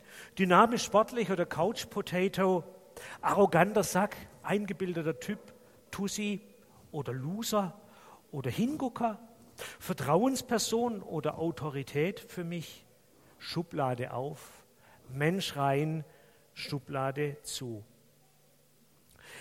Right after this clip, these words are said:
Wir teilen die Menschen ein aufgrund unseres ersten Eindrucks, den wir von denen haben. Und dann bewerten wir sie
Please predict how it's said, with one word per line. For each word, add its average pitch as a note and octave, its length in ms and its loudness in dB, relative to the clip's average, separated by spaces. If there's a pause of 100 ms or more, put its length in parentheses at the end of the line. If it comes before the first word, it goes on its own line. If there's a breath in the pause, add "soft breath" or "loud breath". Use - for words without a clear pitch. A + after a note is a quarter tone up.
Wir D#3+ 200 2
teilen G#3 520 4
die F3+ 80 2
Menschen G3 580 0
ein F3 380 -2
aufgrund F3 560 -4
unseres D#3 460 -8 (120)
ersten E3+ 480 -4 (140)
Eindrucks, D#3+ 800 -4 (500 loud breath)
den D3 180 0
wir D3 120 2
von C#3+ 440 -4
denen C#3 360 -4
haben. A2+ 280 -8 (1600 loud breath)
Und E3+ 160 2
dann F#3 180 8
bewerten G#3 600 6
wir E3 120 4
sie A#2+ 360 -6